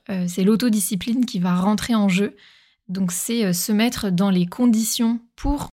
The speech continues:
que tout soit, euh, optimal, on va dire, pour, euh, réaliser ce que vous avez à réaliser.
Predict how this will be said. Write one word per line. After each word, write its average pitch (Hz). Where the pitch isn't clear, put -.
que -
tout 196
soit, 226
euh, 180
optimal, 233
on 208
va 196
dire, 196
pour, 233
euh, 180
réaliser 202
ce 240
que 226
vous 185
avez 190
à 208
réaliser. 190